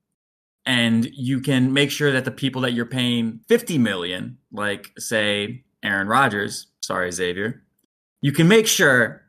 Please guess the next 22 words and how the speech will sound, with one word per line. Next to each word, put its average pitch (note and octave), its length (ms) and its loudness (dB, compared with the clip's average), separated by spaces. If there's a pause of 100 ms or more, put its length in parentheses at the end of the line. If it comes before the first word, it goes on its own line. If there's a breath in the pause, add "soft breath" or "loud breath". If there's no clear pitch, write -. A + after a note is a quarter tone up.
(220)
that G#2+ 180 -2
this C#3+ 200 4
guy A#2+ 400 4 (120)
gets G#2 200 -4
to - 60 -20
play A#2 200 -2
football, E2 600 -8 (100)
which - 120 -18
is F#2 100 -12
what F2 140 -10
we G2 120 -4
all B2+ 180 2
go C3+ 180 2
there C3+ 160 4
to C3 80 -4
see. G#2+ 480 -2 (640)
It's - 80 -20
what F#2+ 120 -8
we F#2+ 100 -10
love A2 220 -2
to A#2 80 -4
see. F#2+ 420 -6